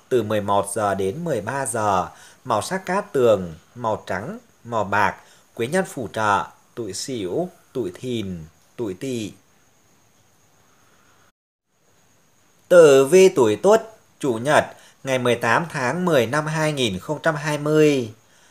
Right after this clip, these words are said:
Ngày Chủ nhật này đối với bạn tuổi Tuất á, xem tử vi cho chúng ta thấy là cái vận trình của bạn tuổi Tuất trong ngày này,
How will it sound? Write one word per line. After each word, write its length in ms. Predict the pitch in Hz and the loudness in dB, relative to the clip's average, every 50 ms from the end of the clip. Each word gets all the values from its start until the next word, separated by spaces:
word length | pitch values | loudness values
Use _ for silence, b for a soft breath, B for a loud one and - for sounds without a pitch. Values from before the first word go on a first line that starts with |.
| b b b b b b b | b b b b b b b
Ngày 240 | 143 143 156 156 143 | -2 2 2 2 2
Chủ 100 | - 127 | 2 -2
nhật 300 | 120 139 170 160 - - | 0 2 2 2 2 2
này 260 | 135 139 135 135 123 117 | -2 0 2 4 4 4
đối 240 | 113 120 120 131 | 4 6 4 4
với 180 | 151 165 202 208 | 4 4 2 4
bạn 180 | 185 170 135 - | 4 2 2 2
tuổi 120 | - 107 104 | -4 -8 -2
Tuất 240 | - 208 240 233 240 | 2 2 2 4 4
á, 140 | 247 233 240 B B B B - | 0 0 0 B B B B -8
xem 260 | - - 190 190 180 | 0 2 2 2 4
tử 320 | - 151 127 110 104 101 | 4 2 2 4 2 0
vi 260 | 117 143 175 175 165 165 | 0 0 0 0 0 2
cho 160 | 180 175 170 | 4 4 4
chúng 200 | 165 - 107 123 | 2 0 -6 -6
ta 220 | - - 170 165 | -6 -4 -4 -4
thấy 260 | 151 - 147 123 117 147 | -4 -6 -6 -6 -6 -4
là 540 | 170 170 151 139 123 113 101 92 82 B B B B _ | -2 -2 0 2 2 2 2 0 -2 B B B B _
cái 120 | - 208 | 0 0
vận 240 | 185 156 160 143 107 92 - | 4 4 4 4 4 0 -2
trình 240 | 139 135 117 107 95 - | -4 -4 -4 -4 -10 -12
của 160 | - 113 107 | -4 -4 -2
bạn 180 | 104 135 131 107 - | 0 0 -2 -2 -4
tuổi 100 | 104 92 | -10 -2
Tuất 200 | - 202 233 226 - - _ | 2 2 2 2 0 -6 _
trong 240 | - 190 185 156 139 | -2 -2 -2 -2 -4
ngày 140 | 127 110 98 | -4 -4 -4
này, 440 | 101 110 110 110 107 98 90 80 | -4 -2 0 2 0 0 0 -4